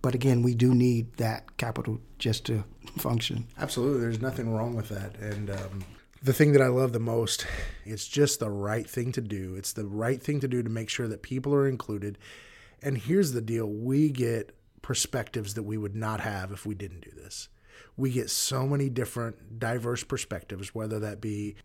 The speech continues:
Speaker 2: an African-American perspective or a white perspective, a Hispanic perspective. We get that because we're able to listen and hear from those people. And I think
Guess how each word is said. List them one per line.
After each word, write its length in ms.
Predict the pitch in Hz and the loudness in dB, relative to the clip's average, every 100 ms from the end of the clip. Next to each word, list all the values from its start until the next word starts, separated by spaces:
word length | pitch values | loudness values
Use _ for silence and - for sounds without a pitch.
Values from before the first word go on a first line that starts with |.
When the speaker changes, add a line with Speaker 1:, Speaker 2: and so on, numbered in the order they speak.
| - | -8
Speaker 2:
an 80 | 120 | -2
African-American 800 | 117 117 123 123 117 117 113 110 | -2 -2 -4 -2 -2 -2 -4 -6
perspective 600 | 98 - 90 90 - - | -6 -8 -8 -12 -16 -12
or 80 | 95 | -6
a 60 | |
white 280 | 107 117 123 | -4 -2 -2
perspective, 560 | - 104 - 78 95 92 | -4 -8 -6 -10 -10 -6
a 40 | |
Hispanic 640 | 110 - - 120 117 - | -2 -2 0 -2 -4 -8
perspective. 640 | - 107 - 110 - 87 90 - - - | -8 -6 -4 -6 -6 -10 -10 -16 -20 -12
We 180 | 120 139 | -4 -4
get 360 | 127 127 151 | -2 0 0
that 380 | - - - 117 | -2 -10 -14 -6
because 440 | 131 - 135 120 104 113 117 117 | -4 -2 -2 -2 -4 -10 -12 -12
we're 220 | 117 120 117 | -6 -4 0
able 260 | 123 131 | 0 2
to 60 | 110 | 0
listen 520 | 104 117 - 110 101 - - - - | 0 -2 0 -2 -6 -12 -20 -14 -8
and 100 | 110 | -6
hear 400 | - 135 127 117 | -4 0 0 0
from 240 | - 107 | -4 -4
those 220 | 110 110 | -4 -4
people. 420 | - 120 107 104 | -4 -6 -4 -6
And 340 | 95 123 120 117 - - - - - - - | -2 -4 -4 -8 -16 -20 -20 -20 -20 -20 -4
I 100 | 160 | 4
think 240 | 147 190 | 10 10